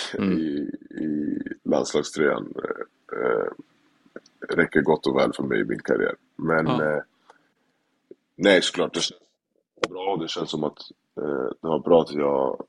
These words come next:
Speaker 1: fick några matcher för att, eh, spela in mig, eftersom man spelar annorlunda i klubblag och landslag, och det, så det är bra att man har fått några matcher. Det var några extra träningsmatcher där innan, eh, innan V M som, eh,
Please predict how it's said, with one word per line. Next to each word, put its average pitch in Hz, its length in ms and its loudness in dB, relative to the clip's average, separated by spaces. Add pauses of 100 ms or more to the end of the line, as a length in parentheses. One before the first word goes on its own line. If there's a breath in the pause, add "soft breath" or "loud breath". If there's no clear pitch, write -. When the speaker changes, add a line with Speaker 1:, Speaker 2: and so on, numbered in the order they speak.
Speaker 1:
fick - 160 -4
några 76 180 0
matcher 73 400 -2
för 58 80 -4
att, - 300 -10
eh, 65 340 -4 (100)
spela 73 340 0
in 73 180 -2
mig, 71 100 0
eftersom 67 400 -4 (1000 loud breath)
man - 60 -6
spelar 80 280 4
annorlunda 82 440 2
i 76 40 -2
klubblag 82 540 0
och 78 60 0
landslag, 80 580 0
och 76 120 -6
det, 73 460 -2 (260)
så - 160 -12
det 78 80 0
är 76 40 -2
bra 82 160 4
att 80 80 0
man 76 120 -2
har 76 60 -2
fått - 260 -4
några 76 140 -2
matcher. 73 360 -4
Det 71 100 -4
var 73 100 -2
några 73 220 0
extra 71 280 -4
träningsmatcher 71 720 -2
där 62 300 2
innan, 64 420 -2
eh, 58 180 -2 (920)
innan 67 420 -2
V 71 220 6
M 64 220 0 (120)
som, 65 360 -2
eh, 50 300 -2